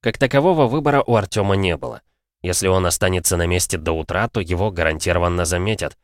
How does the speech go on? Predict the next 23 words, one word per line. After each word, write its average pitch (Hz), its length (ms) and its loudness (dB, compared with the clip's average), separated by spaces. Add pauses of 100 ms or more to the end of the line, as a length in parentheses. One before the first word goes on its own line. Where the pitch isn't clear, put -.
(300)
Сейчас 131 460 -2
же 123 180 -2
есть 110 320 -4
шанс 120 400 0
остаться 101 420 -2
незамеченным. 92 800 -2 (380)
Охранники 143 480 0
выискивают 117 680 0
случайных 110 580 -2
посетителей 107 640 -4
тюрьмы. 110 420 -2 (320)
Вряд 127 260 -2
ли 104 60 2
они 87 220 0
тщательно 92 440 -2
следят 90 400 -2
за 90 100 -2
теми, 107 260 -2
кто - 180 -4
может 85 320 -2
из 82 140 -6
нее 87 240 -2
сбежать. 82 480 -4